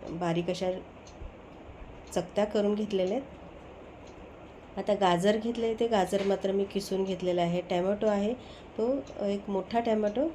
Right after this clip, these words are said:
किस-, बारीक चिरून घेतला आहे. हे बघा, गाजरही छान किसून घेतलं आहे मी. आता तुम्हाला जेवढं पाहिजे, तुम्ही जेवढे तुम्ही करणार आहे त्याप्रमाणे करून घ्या.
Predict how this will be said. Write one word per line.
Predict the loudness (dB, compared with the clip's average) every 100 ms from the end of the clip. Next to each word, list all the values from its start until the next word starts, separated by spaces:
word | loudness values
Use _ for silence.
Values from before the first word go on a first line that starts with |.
| -2
किस-, | -2 2 2 2 2
बारीक | 2 2 2
चिरून | 2 4 4
घेतला | 2 2 0
आहे. | 0 -2
हे |
बघा, | -2 0 0
गाजरही | 2 2 4 4 2 0 -6 -16 -16 -16 -2
छान | 0 0
किसून | -2 -2 2 4
घेतलं | 4 4 4
आहे | 4
मी. | 2 -2 -10 -16 -6
आता | 0 2
तुम्हाला | 2 4 6 6
जेवढं | 4 4 6
पाहिजे, | 6 6 4
तुम्ही | 4 4 4
जेवढे | 4 4 4
तुम्ही | 4 -2 -2 2
करणार | 2 4 4
आहे | 4 2
त्याप्रमाणे | 2 2 2 0 2 0
करून | 0 2 2 2
घ्या. | 0